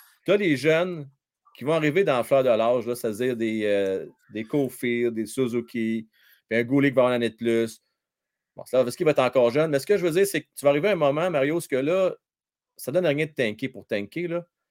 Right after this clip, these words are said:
Parce que si tu tankes pendant cin-, cinq, six ans, mais tu pourras plus payer tout ce beau monde-là, là. Fait que je pense que là, on finit dans la cave encore, mais après ça, là, je sais pas qu'on va faire les séries. Là, il faut commencer à les gagner, puis aller chercher peut-être un vétéran.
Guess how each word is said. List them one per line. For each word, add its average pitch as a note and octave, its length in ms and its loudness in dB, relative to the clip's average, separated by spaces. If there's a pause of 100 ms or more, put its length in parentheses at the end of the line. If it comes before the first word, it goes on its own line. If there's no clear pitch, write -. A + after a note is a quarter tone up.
(140)
Parce - 140 -4
que D#3 100 0
si A3+ 160 -4
tu - 100 -8
tankes G3 220 4
pendant C#3 240 2
cin-, F3+ 300 -2
cinq, F#3 260 -2
six B2+ 320 -6
ans, E3 160 -2 (680)
mais A#2 120 2
tu - 120 -8
pourras D3+ 160 -2
plus - 100 -12
payer D#3+ 180 4
tout D#3 140 -6
ce C#3 100 0
beau A#2+ 140 0
monde-là, G#2+ 440 -2
là. E2+ 80 -10 (520)
Fait A#2+ 140 2
que - 60 -20 (280)
je - 120 -20
pense F#3+ 240 4
que D#3 80 4
là, F3+ 300 6 (600)
on - 60 -2
finit F#3 160 -4
dans G3 60 4
la D#3 100 4
cave E3+ 240 2
encore, D3 360 2
mais C#3+ 80 2
après D3 240 -2
ça, G3 220 0
là, F#3+ 260 -2 (160)
je - 80 -20
sais - 80 -20
pas C3 100 0
qu'on A#2 120 -8
va G#2+ 100 0
faire A2+ 140 0
les A#2+ 100 -4
séries. D3+ 480 -4 (380)
Là, C3+ 120 -2
il D3+ 40 -4
faut D3 80 -2
commencer C3+ 380 4
à D3 40 6
les B2+ 120 2
gagner, A#2+ 220 2
puis C3+ 80 0
aller C3+ 80 -2
chercher - 220 -8
peut-être E3+ 280 -2
un E3 180 4
vétéran. C3+ 560 0